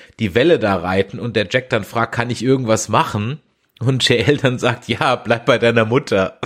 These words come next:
<laughs> Das ist, come on, wie, wie alt ist der bitte? Und am Ende sitzt er dann doch im,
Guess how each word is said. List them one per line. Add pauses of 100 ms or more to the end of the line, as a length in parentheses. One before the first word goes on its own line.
(100)
<laughs>
Das
ist, (640)
come
on, (280)
wie,
wie
alt
ist
der
bitte? (280)
Und
am
Ende
sitzt
er
dann
doch
im,